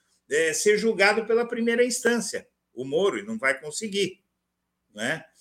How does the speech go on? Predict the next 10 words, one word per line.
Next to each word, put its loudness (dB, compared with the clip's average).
É, -2
e -4
ele -2
não 0
vai 6
conseguir 0
por -4
uma -2
simples -4
razão, 2